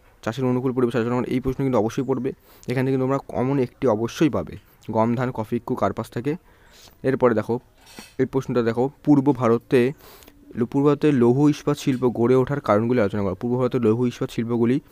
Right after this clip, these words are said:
গড়ে ওঠার কারণগুলি আলোচনা করো। তিন নম্বর, তিন নম্বর প্রশ্ন দেখে নাও, পশ্চিম ভারতে কার্পাস বয়ন শিল্পের কেন্দ্রীয় ভবনের কারণগুলি আলোচনা করো। পশ্চিম ভারতে কার্পাস বয়ন শিল্পের কেন্দ্রীয় ভবনের কারণগুলি আলোচনা করো। নেক্সট লাস্ট প্রশ্ন চার নম্বর দেখে নাও,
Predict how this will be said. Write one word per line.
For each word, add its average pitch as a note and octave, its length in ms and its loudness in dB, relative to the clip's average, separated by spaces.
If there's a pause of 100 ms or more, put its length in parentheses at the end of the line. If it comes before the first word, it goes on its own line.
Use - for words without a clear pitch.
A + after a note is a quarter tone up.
(320)
গড়ে A#2+ 260 4
ওঠার C3 220 2
কারণগুলি A2+ 440 2
আলোচনা G2+ 320 0
করো। F#2 240 -4 (400)
তিন C#3+ 160 2
নম্বর, C3+ 300 0
তিন C3+ 140 0
নম্বর C3 160 0
প্রশ্ন C3 200 -4
দেখে B2+ 140 -2
নাও, B2 100 0 (140)
পশ্চিম C#3+ 400 0
ভারতে B2 300 0 (120)
কার্পাস C3 480 2
বয়ন B2 200 2
শিল্পের A#2 400 0 (400)
কেন্দ্রীয় C#3 340 4
ভবনের B2+ 320 0
কারণগুলি A2+ 340 2
আলোচনা G2 260 0
করো। F#2 140 0
পশ্চিম A#2+ 360 -4
ভারতে B2 240 0
কার্পাস A2+ 400 0
বয়ন A#2+ 180 -2
শিল্পের A#2+ 320 -2
কেন্দ্রীয় A2+ 260 0
ভবনের B2 160 -4
কারণগুলি A2+ 280 0
আলোচনা G#2+ 340 -2
করো। G#2+ 220 2 (540)
নেক্সট C#3 240 -2 (480)
লাস্ট A#2 240 2
প্রশ্ন C3 240 -8
চার A2+ 160 0
নম্বর A#2 300 -2
দেখে A2 160 -2
নাও, G#2 200 -4